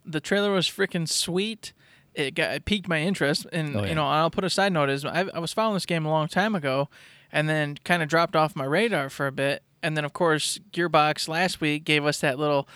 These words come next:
Speaker 1: hint that they were gonna be talking about something, which was that cool little industrial, like, weird soundboard mix thing going on.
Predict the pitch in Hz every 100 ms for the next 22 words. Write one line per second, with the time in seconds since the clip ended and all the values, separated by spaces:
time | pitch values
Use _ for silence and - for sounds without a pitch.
0 | - - _ - 190 170 - 147 156 143
1 | 143 143 139 143 - 175 175 160 135 -
2 | 139 151 151 143 143 143 131 - 170 160
3 | 151 143 131 160 151 151 - 160 156 147
4 | 139 135 139 151 151 139 - 151 156 156
5 | 156 156 156 - - - 175 170 170 175
6 | 180 190